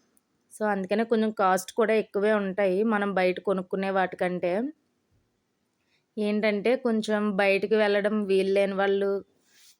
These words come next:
అలాంటి వాళ్ళందరూ అక్కడ కొనుక్కుంటారు కదా, అందుకని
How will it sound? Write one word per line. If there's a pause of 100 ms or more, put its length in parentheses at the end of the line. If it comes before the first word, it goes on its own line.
(260)
అలాంటి
వాళ్ళందరూ (100)
అక్కడ
కొనుక్కుంటారు
కదా,
అందుకని